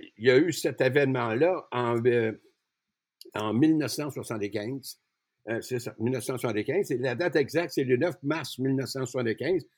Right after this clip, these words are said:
Donc, ça serait bien, ça va se fêter l'anniversaire bientôt. Bon, euh, en tout cas, finalement, euh,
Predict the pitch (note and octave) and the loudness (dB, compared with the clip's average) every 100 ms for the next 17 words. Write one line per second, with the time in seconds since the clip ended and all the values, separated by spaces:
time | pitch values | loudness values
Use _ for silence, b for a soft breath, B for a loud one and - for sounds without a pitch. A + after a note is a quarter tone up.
0 | _ B2 D3+ D3 B2+ A#2+ A#2+ B2+ B2 - | _ -2 -2 -2 -4 -2 0 4 2 2
1 | A#2+ B2 A#2 C3 A2+ A#2 D3 C3+ G#2+ A#2 | -4 -4 0 2 2 2 0 0 -2 -2
2 | A#2+ A2+ G2+ C3 B2 A2 G#2 F#2 F2+ - | -4 -4 -8 -8 -6 -4 -4 -4 -12 -16
3 | _ _ - - _ C3+ C3+ E3 - A#2 | _ _ -20 -20 _ 2 8 8 6 -2
4 | C3 D3+ D#3+ - F3 - - F3 F3+ E3+ | 0 2 0 2 -2 -2 -2 2 4 6
5 | G#3 G3+ F3+ D3+ | 6 6 6 4